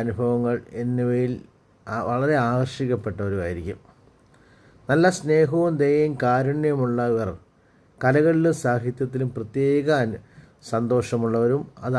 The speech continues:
അനുഭവിച്ച് ചെയ്യുന്നവരുമായിരിക്കും. വലിയ ദാർശനിക സ്വഭാവമുള്ളവരായിരിക്കും ഇവർ പൊതുവെ.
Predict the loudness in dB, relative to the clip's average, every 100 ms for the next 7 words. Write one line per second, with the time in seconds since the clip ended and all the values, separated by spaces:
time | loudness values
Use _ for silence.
0 | 0 0 2 2 2 -2 -2 -2 -2 -4
1 | -4 -6 -8 -10 -14 -16 -20 _ _ -20
2 | -20 -20 -20 -16 0 4 6 6 6 6
3 | 4 2 0 2 2 0 0 0 2 2
4 | 0 2 2 0 -2 -2 -4 -4 -4 -6
5 | -6